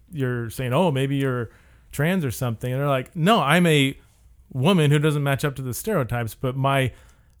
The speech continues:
menstruation and my body and my rep-, you know, my femaleness is an embodied, that my body is a significant part of what it means to be a woman."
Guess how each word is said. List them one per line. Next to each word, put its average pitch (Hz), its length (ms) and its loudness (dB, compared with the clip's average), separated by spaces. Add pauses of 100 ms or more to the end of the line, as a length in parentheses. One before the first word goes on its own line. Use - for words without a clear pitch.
menstruation 139 880 2
and 143 200 0
my 127 380 0
body 143 720 4
and 127 420 -2
my 127 540 -2
rep-, 147 240 -2
you 147 140 -2
know, 131 140 2
my 139 440 -2
femaleness 131 960 0
is 156 260 0
an 143 100 2
embodied, 127 680 -2 (520)
that - 140 0
my 135 220 2
body 147 600 0
is 135 120 0
a 123 60 -2
significant 135 560 -2
part 151 180 0
of 131 60 0
what 123 120 -4
it 123 40 -6
means 123 240 -4
to 123 100 -8
be 117 300 -6
a 113 80 -6
woman." 120 560 -2